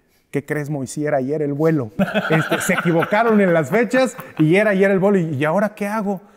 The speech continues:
Este, eh, "Vamos a hacer algo. ¿Por qué no compras tu vuelo y nosotros acá te lo pagamos en cuanto llegues?". Yo, "¿Es en serio lo que me estás diciendo? ¿Que voy a pagar yo mi propio vuelo?". "Sí, por favor, no, pero acá te, te, en cuanto llegues te, te lo pagamos, nosotros nos encargamos". Ok,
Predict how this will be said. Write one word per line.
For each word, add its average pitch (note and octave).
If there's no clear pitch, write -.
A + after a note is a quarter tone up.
Este, F3+
eh, E3+
"Vamos A3+
a A#3
hacer B3
algo. G#3
¿Por -
qué B3
no C#4
compras A#3
tu F3+
vuelo A#3
y F3
nosotros G#3
acá G3+
te A#3+
lo G#3+
pagamos F#3
en E3+
cuanto E3
llegues?". E3
Yo, D#3
"¿Es G#3
en B3
serio B3+
lo B3
que G3
me D#3+
estás G3
diciendo? F#3+
¿Que E3
voy F3+
a A3+
pagar F#3+
yo G#3
mi G3
propio F#3+
vuelo?". G#3+
"Sí, A#3+
por -
favor, F#3
no, G#3+
pero F#3
acá G#3
te, C4
te, F3+
en D#3
cuanto E3
llegues C#4
te, F#3
te D#3
lo C#3+
pagamos, E3
nosotros F#3
nos E3
encargamos". C#3
Ok, F3+